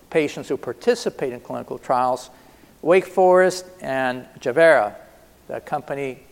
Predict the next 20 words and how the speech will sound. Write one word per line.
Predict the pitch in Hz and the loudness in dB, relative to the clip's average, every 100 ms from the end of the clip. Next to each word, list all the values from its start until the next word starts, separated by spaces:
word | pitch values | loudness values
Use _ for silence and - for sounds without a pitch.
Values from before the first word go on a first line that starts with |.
| - | -10
that | 117 113 - - | -8 -8 -14 -18
has | 120 - | -14 -14
been | - 120 | -14 -8
started | - 131 117 | -2 -2 -2
by | 113 | -6
Jennifer | - 127 - | -8 -8 -8
Byrne, | 123 143 165 185 185 - - _ _ | -4 0 0 0 -10 -20 -20 _ _
who | - | -14
is | - | -12
here | - 131 | -6 -6
in | 127 | -4
the | 123 | -2
audience | 123 123 123 - | -2 -2 -6 -6
right | 123 - | -8 -8
in | |
the | 113 | -14
front, | - 151 156 156 - - - - _ _ _ _ _ _ _ _ - _ - | -2 0 0 -2 -12 -20 -20 -20 _ _ _ _ _ _ _ _ -20 _ -4
we | 170 | 0
share | 185 190 165 | 0 2 2
this | 156 - - | 2 -2 -14